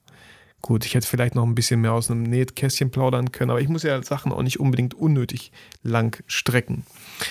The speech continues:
So, ihr könnt jetzt selber überlegen, was ihr mit der restlichen Zeit anstellt, denn der ein oder andere hat noch die Hälfte zu fahren, vielleicht in seinem Auto,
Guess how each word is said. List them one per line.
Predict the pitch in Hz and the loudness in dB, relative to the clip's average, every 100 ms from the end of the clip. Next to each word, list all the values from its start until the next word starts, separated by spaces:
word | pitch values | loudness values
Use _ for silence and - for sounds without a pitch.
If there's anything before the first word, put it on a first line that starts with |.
| - - - - | -10 -16 -14 0
So, | 127 120 - _ | 4 4 0 _
ihr | 160 | -2
könnt | 160 143 | 2 0
jetzt | 135 131 | 0 -2
selber | 151 151 127 | 0 2 0
überlegen, | 135 127 123 131 127 | -2 0 0 0 0
was | 135 | 2
ihr | 139 | 2
mit | 123 | 2
der | 135 | 2
restlichen | 196 202 147 127 | 2 2 2 2
Zeit | 120 117 | 2 2
anstellt, | 120 117 - 131 131 | 0 0 2 0 2
denn | 117 | 0
der | 117 | 2
ein | 131 | 2
oder | 131 123 | 2 0
andere | 131 127 117 180 | 0 0 0 -2
hat | - | -2
noch | 165 156 | -4 -4
die | 139 110 | -2 0
Hälfte | 120 151 - 147 135 135 - - | 2 0 -2 0 0 -2 -14 -4
zu | - 131 | 2 2
fahren, | - 123 120 175 | 2 2 2 0
vielleicht | - 143 135 | 0 0 0
in | 143 | 0
seinem | 131 123 123 | 0 0 0
Auto, | 123 120 131 | 0 0 0